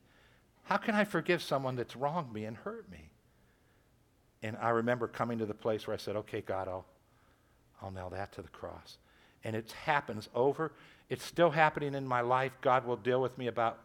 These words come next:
not saying certain things, not thinking certain things. And, and it could be something that no one else would even think is a sin, but he deals with me and says, "Joe, I want you to grow in this area." I remember when I saw we're not supposed to cuss. I, I was a professional cusser.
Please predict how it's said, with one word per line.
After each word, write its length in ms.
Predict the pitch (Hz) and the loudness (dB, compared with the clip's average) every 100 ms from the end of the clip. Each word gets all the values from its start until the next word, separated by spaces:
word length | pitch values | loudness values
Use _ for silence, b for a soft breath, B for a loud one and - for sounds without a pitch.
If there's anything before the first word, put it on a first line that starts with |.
| - | -12
not 240 | 113 120 117 | 0 0 0
saying 340 | - 123 120 | -4 -4 -4
certain 300 | 110 123 104 | -6 -6 -6
things, 420 | 101 120 120 110 - b b b | -6 -6 -6 -10 -18 b b b
not 260 | 113 110 - | 0 0 -2
thinking 280 | 123 127 | -4 -4
certain 320 | 104 123 110 107 | -4 -4 -4 -6
things. 340 | 120 120 113 B B B B B _ | -6 -6 -10 B B B B B _
And, 200 | 110 110 | -6 -4
and 180 | 117 110 | -4 -4
it 100 | 110 | -6
could 180 | - 143 | -2 0
be 100 | 139 | 0
something 360 | - 143 139 120 | -2 -2 0 -2
that 240 | 120 - - | -4 -8 -4
no 180 | 123 131 | 2 2
one 140 | 135 | 4
else 220 | 135 135 | 2 0
would 80 | 127 | -2
even 160 | 127 127 | -2 -4
think 220 | 127 113 | -6 -6
is 120 | 113 | -8
a 60 | 117 | -8
sin, 280 | - 117 | -6 -4
but 120 | 104 104 | -4 -6
he 60 | |
deals 260 | 101 113 110 | -4 -4 -4
with 100 | 101 | -10
me 80 | 104 | -10
and 80 | |
says, 200 | - 101 - b b b b b - | -8 -10 -12 b b b b b -4
"Joe, 140 | - | 2
I 40 | 107 | 2
want 240 | 101 101 | 2 -4
you 40 | 95 | -8
to 80 | |
grow 260 | 87 101 98 | -4 -2 -2
in 80 | 90 | -4
this 200 | 87 - | -10 -12
area." 260 | 85 90 85 _ b b b | -14 -16 -20 _ b b b
I 80 | - | 0
remember 340 | 131 127 127 | 2 2 2
when 140 | 120 107 | 2 0
I 100 | 104 | -2
saw 260 | - 113 | -2 -2
we're 140 | 104 104 | 0 -2
not 180 | 101 104 | -6 -8
supposed 320 | - 98 - | -8 -8 -10
to 60 | |
cuss. 460 | - - 85 - - _ b b b b b - | -14 -12 -12 -14 -18 _ b b b b b -10
I, 120 | 110 127 | -8 -6
I 100 | - | -4
was 160 | 120 110 | -4 -6
a 60 | - | -8
professional 540 | - - 98 - 104 - | -10 -8 -8 -8 -14 -12
cusser. 300 | 151 - | -12 -12